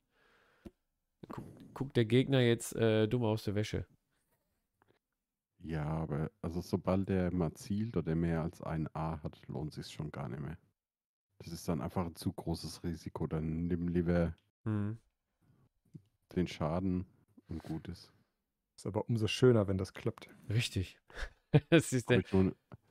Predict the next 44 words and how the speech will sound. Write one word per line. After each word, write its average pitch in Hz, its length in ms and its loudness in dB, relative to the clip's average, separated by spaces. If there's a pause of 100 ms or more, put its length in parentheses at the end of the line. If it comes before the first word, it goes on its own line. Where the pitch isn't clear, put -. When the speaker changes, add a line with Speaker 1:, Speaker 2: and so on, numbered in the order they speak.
(160)
Speaker 2:
hab 98 100 4
ich - 100 -2
noch 98 80 10
nie 90 180 4
gesehen. 76 380 -4 (720)
Speaker 1:
der 117 200 4
epische 156 500 8
Speaker 3:
Ja, - 20 6
doch. - 0 -
Speaker 1:
Moment. 131 540 4 (2250)
Speaker 3:
Das - 260 -18
ist - 80 -20
dieses 107 260 -2
so, 120 120 0
"Ach, 110 160 -4
jetzt 110 160 -2
ist 104 80 -2
egal, 104 320 4
jetzt - 240 -2
versuche 110 220 -2
ich - 40 -12
das - 160 -8
zu - 80 -8
fangen" 120 400 -2
und 104 60 -2
dann 98 280 -4 (360)
klappt - 260 0
das 113 260 2
und 95 280 -8
das 165 160 -4
ist 196 80 -2
schon - 180 -2 (100)
cool. 123 140 -8 (920)
Speaker 1:
Oh 101 60 -14
Mann. 87 260 -14 (1300)
Speaker 3:
Ärgert 117 280 2
den 117 100 2
Gegner 120 240 4
natürlich 98 400 -4
auch, 101 200 -8
ne, 135 160 -4
weil 107 100 -4
du 107 60 -6
ihn 104 160 -4